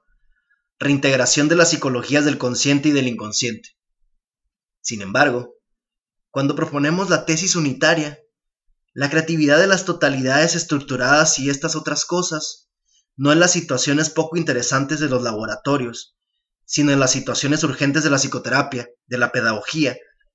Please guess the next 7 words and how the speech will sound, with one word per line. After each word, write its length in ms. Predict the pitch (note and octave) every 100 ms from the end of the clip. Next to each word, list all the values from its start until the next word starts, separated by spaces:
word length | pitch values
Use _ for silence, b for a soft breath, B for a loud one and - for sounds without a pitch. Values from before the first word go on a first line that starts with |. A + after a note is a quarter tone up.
| _ _
y 80 | -
de 80 | C#3
las 160 | C3+ C3
relaciones 460 | B2 A#2 C3+ D#3+
personales 580 | - C3 B2+ A#2+ C#3 C#3+
y 40 |
sociales, 680 | C3+ A2 D#3 D#3 C3 - -